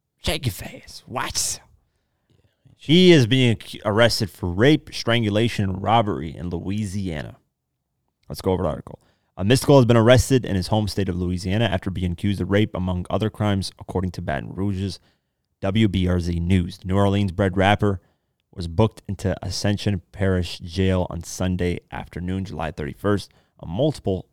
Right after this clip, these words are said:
Speaker 1: felony charges, including first-degree rape, domestic abuse, battery, strangulation, and robbery. The fifty-one-year-old has also been charged with two misdemeanors, false imprisonment, and criminal damage to property worth less than a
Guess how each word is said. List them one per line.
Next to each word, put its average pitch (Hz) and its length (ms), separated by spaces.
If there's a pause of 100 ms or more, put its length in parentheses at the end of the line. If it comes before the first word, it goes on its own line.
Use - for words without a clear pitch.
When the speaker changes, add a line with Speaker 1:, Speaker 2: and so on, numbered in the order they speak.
(240)
Speaker 1:
felony 90 520
charges, 90 460
including 90 380 (340)
first-degree 92 480
rape, 101 260
domestic - 460
abuse, - 340
battery, 98 380
strangulation, 87 720
and - 100
robbery. - 460 (580)
The - 60
fifty-one-year-old 123 720
has 95 120
also 110 340
been 101 160
charged 95 320
with 90 100
two 107 160
misdemeanors, 104 680 (760)
false 101 260
imprisonment, 107 480
and 92 80
criminal 95 460
damage 90 520 (200)
to 92 180
property 90 500
worth 90 360
less - 240
than 87 160
a 87 80